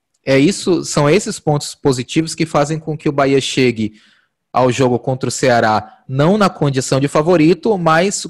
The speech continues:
com, é, plena chance de se sagrar campeão. Em relação aos pontos negativos, eu, eu ainda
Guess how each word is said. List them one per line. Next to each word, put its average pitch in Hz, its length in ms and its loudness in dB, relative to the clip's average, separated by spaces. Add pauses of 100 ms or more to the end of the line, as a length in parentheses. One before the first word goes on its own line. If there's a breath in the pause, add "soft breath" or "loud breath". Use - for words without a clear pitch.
(100)
com, 147 800 4
é, 113 160 2 (240)
plena 175 400 4
chance 147 540 0
de 139 180 -4
se 165 160 -6
sagrar 135 380 0
campeão. 151 520 -2 (1120)
Em 185 60 2
relação 202 460 2
aos 170 120 -2
pontos 170 300 -4
negativos, 156 1000 -2 (500)
eu, 185 440 0 (300)
eu 185 200 2
ainda 196 400 0